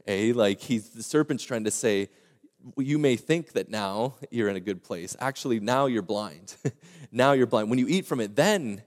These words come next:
you'll be able to see clearly." But the Proverbs have just been telling us, actually, it's the reverse.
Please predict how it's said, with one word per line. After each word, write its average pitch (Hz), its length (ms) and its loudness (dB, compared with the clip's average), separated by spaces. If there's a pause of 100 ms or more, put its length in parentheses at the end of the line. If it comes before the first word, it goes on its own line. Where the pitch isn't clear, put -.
you'll 113 140 -4
be 98 80 -2
able 92 160 -6
to 92 80 -8
see 85 340 -10 (160)
clearly." 82 480 -8 (600)
But 101 100 -12
the 113 80 0
Proverbs 131 540 6
have 110 80 -6
just 117 180 -4
been 107 80 -6
telling 107 320 0
us, 95 120 -6
actually, 95 640 -4
it's - 160 -8
the 117 120 -6
reverse. 98 640 0